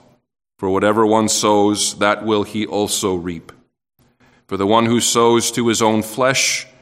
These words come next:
will from the flesh reap corruption, but the one who sows to the Spirit will from the Spirit reap eternal life. And let us not grow weary of doing good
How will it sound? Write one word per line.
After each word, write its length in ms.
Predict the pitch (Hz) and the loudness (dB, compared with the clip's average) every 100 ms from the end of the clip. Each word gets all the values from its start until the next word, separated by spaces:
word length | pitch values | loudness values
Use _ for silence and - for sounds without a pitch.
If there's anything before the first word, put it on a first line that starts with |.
| _ _ _ _ - | _ _ _ _ -6
will 120 | 101 | -4
from 220 | - 104 | -2 -2
the 60 | 95 | -2
flesh 440 | - 110 107 - | -2 0 0 0
reap 200 | 110 107 | -2 -2
corruption, 640 | - 104 92 - - 82 - _ _ _ _ _ _ - | -4 -2 -2 -4 -8 -8 -12 _ _ _ _ _ _ -18
but 100 | 87 | -8
the 80 | 95 | -2
one 220 | 95 101 | 0 0
who 180 | 98 101 | 0 0
sows 440 | - 101 104 98 | 0 2 2 0
to 100 | - | -4
the 100 | 95 | -6
Spirit 560 | 95 - - 113 92 - - - _ _ _ _ - | -6 -4 -2 0 0 -4 -20 -20 _ _ _ _ -16
will 160 | - 95 | -8 -6
from 200 | - 95 | -4 -4
the 80 | 92 | -4
Spirit 420 | - 117 110 95 | -4 -2 0 -2
reap 480 | 104 101 95 - 101 | -4 -6 -6 -14 -12
eternal 560 | 95 - 95 90 87 | -10 -6 -4 -4 -6
life. 520 | - 90 87 85 - - _ _ _ _ _ _ _ _ _ | -8 -6 -6 -8 -14 -20 _ _ _ _ _ _ _ _ _
And 100 | 98 | -2
let 140 | 101 123 | 2 2
us 180 | 139 | 2
not 220 | 147 139 127 | 2 0 2
grow 180 | 131 | 0
weary 460 | 117 120 117 95 95 | 2 2 2 2 0
of 200 | 98 92 | -2 -6
doing 320 | 101 101 98 | -4 -4 -4
good 360 | 92 90 85 | -4 -6 -6